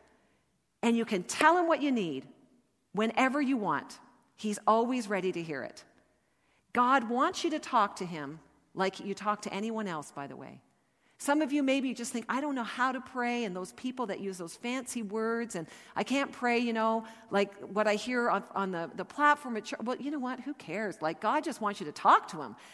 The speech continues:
He just wants you to be a tenacious, persistent child and come to Daddy and talk to him. He doesn't want worry and hurry to steal from you.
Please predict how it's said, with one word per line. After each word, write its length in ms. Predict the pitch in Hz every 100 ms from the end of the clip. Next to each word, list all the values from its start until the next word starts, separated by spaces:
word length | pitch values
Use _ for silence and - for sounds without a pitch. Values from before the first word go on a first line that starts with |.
| -
He 180 | - 311
just 220 | 349 339
wants 200 | 262 240
you 60 | 240
to 60 | 190
be 120 | 196
a 60 |
tenacious, 760 | - - 196 214 269 311 - 311
persistent 680 | - 185 180 285 285 247 196
child 480 | - 262 277 311 320
and 180 | 190 175
come 340 | - 254 269
to 220 | 262 254
Daddy 580 | 247 - 180 170 156 117 - - _ _ _ -
and 120 | 190
talk 360 | - 214 190 -
to 80 |
him. 300 | 156 147 131 - - - -
He 120 | 208
doesn't 560 | - 247 294 320 285
want 460 | 226 226 180 160 -
worry 460 | 175 220 240 262 254
and 140 | 214
hurry 500 | 202 214 180 147 120 - _ _ _ _ _ _ -
to 160 | 214
steal 520 | 190 - - 240 254
from 240 | 254 208 175
you. 260 | 151 107